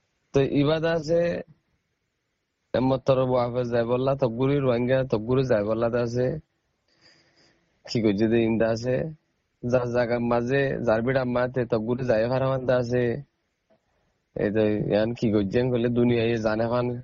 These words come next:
দুনিয়ায় বড় বড়, দুনিয়া যে দু কান্ট্রি সকলের বড় বড় লিডার সকল আছে, রোহিঙ্গারে মদত করে, হেলাক করে, তারা জানে ফান তা আছে, ইন তকগুরি। সেন্টার প্রা করছে, আর দা আছে হাজগুড়ি।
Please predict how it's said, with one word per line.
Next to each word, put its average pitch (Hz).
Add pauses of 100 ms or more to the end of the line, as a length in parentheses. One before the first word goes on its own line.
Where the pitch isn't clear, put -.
(160)
দুনিয়ায় 127
বড় 123
বড়, 120
দুনিয়া 120 (120)
যে 110
দু 143
কান্ট্রি 139
সকলের 127 (720)
বড় 120
বড় 123
লিডার 131
সকল 135
আছে, 120
রোহিঙ্গারে 120
মদত 113
করে, 113
হেলাক 117
করে, 117
তারা 123
জানে 104
ফান 113
তা 113
আছে, 113
ইন 117
তকগুরি। 113 (800)
সেন্টার 123
প্রা 135
করছে, 139
আর 117
দা 120
আছে 123
হাজগুড়ি। 127